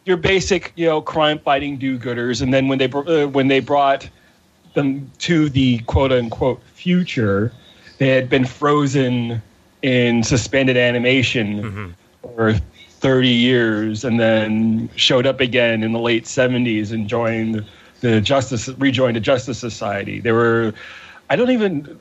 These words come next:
Speaker 1: I don't remember if they were originally members of the Seven Soldiers of Victory. I don't think they were. I think, but, um, but yeah, they're trying to tie all that stuff. And anyway, Sylvester, uh, joined Infinity Incorporated, and then be, uh, when they moved to California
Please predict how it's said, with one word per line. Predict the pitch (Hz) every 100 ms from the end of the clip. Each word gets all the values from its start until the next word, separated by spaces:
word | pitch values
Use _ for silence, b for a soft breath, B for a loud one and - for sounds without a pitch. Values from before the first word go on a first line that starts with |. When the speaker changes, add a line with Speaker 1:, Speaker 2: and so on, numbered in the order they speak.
| 151 160 -
Speaker 1:
I |
don't | 160 214
remember | 180 170 185 170
if | -
they | 147
were | 143 127
originally | 117 131 160 165
members | 175 185 165
of |
the | 175
Seven | - 175 175
Soldiers | - 180 160 156
of | 156
Victory. | 180 - 190 185
I | -
don't | 147 180
think | - 170 -
they | 117
were. | 113 123 107 - -
I | 120
think, | 131 127 147 131 - - _ B B B B B B _ -
but, | 139 131 123 120
um, | 120 120 117 113 113 -
but | 135
yeah, | 139 113
they're | 139
trying | 135 185 160
to |
tie | 135 139 127
all | 120
that | 113 110
stuff. | - 110 110
And | 117
anyway, | 127 147 147 127 120 113 104 - - -
Sylvester, | - 143 143 202 - 135 113 123 170 - _ _ _ _ _ _ -
uh, | 131 123 120 117 113 113 117 - _ _ 127
joined | - 143 143 135 127
Infinity | 123 123 151 139 127
Incorporated, | 120 110 156 156 135 120 110 110
and | 113 120
then | 113 117
be, | 110 120 151 151
uh, | 139
when | 131 123
they | 123
moved | 123 131 123 110
to | 127
California | 139 123 107 104 143 139 120 104